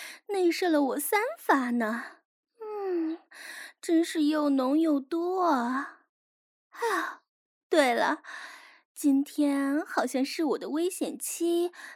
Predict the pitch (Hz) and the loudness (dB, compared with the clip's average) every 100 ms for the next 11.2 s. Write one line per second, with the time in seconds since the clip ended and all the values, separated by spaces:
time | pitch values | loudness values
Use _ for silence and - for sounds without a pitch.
0 | _ - 294 370 285 220 294 440 392 262 | _ -4 -2 0 0 -2 -4 -2 -2 -4
1 | - _ _ _ _ _ - - - 453 | -10 _ _ _ _ _ -10 -8 -6 -6
2 | - _ - 622 554 539 - - - 269 | -8 _ -12 -8 -8 -10 -14 -6 0 0
3 | 247 247 269 254 240 240 - - - - | 0 -4 -4 -2 -2 -2 -6 -10 -10 -4
4 | 277 254 247 247 254 254 247 269 - - | -2 -2 -2 -4 0 0 2 2 0 0
5 | 262 302 - 311 254 254 214 277 359 349 | 2 2 2 2 2 0 0 2 4 6
6 | 320 269 294 - 381 - - 370 311 - | 6 4 0 0 -2 0 0 2 2 0
7 | 359 415 523 480 349 277 240 220 226 349 | -2 2 4 6 8 6 4 0 -4 -6
8 | - _ _ - - 466 - 523 523 587 | -12 _ _ 0 2 4 4 4 4 2
9 | 679 _ _ - - - - - - - | 0 _ _ -14 -10 -10 -12 -16 -18 -20
10 | _ - 466 440 403 359 339 320 302 302 | _ -8 -4 -2 0 4 6 6 6 2
11 | 311 | -2